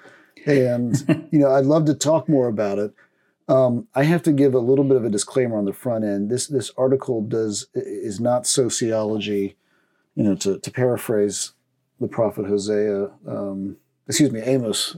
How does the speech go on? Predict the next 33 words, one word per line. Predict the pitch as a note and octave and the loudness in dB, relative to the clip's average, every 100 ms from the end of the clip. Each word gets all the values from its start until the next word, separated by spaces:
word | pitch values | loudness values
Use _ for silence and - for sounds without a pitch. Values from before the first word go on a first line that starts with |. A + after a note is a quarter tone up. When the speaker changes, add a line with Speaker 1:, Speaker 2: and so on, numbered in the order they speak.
| - | -10
Speaker 1:
you | A2+ | -8
know, | A2 | -6
it's | A2 - | -8 -4
not | B2+ B2 G#2+ | -2 -2 -2
sociology | C3 A2 A#2+ A2+ A2+ A2+ | -2 -2 -4 -2 -2 -4
and | G#2+ | -6
it's | G#2 - | -6 -6
not | G#2+ | -6
the | G2+ | -4
son | - A#2 | -4 -4
of | G2+ | -6
sociology. | - G2+ - G2+ F#2 G2 G2 G#2 | -4 -4 -2 -4 -4 -6 -6 -6
I, | G2+ - - | -6 -14 -2
this | D#3+ C#3+ | 0 4
is | D#3 | 4
not, | D#3+ D#3+ D3 | 8 6 8
Speaker 2:
<laughs> | E3 E3 | 4 6
Speaker 1:
there's | F3+ D#3 | 6 6
no | E3+ E3+ F3 E3 D3 | 6 6 6 4 4
database | C3+ D3 D3 C3 B2 A2+ - - - | 4 4 4 4 0 0 0 -2 -2
or, | C3 A#2 A2+ A2 | -2 0 0 0
uh, | A2 G#2+ | -2 -2
or | G#2+ A2 | -4 -6
survey | - C3+ B2+ A#2 G#2+ | -2 0 2 2 0
behind | G2+ G2+ G#2+ G#2+ G#2 | -2 -4 -4 -4 -2
this | G2+ - | -2 -4
analysis. | G#2+ G#2 G#2+ G#2 - F#2 - _ _ _ _ | -6 -6 -4 -6 -6 -10 -16 _ _ _ _
This | D#3+ F3 | 2 2
is | - | 2
strictly | - - D3 C#3 D#3+ B2+ | -2 2 2 2 2 2
coming | - B2 A2+ A2+ | 0 -2 -2 -2
out | A2 | -2
of | A2 G2+ | -2 -4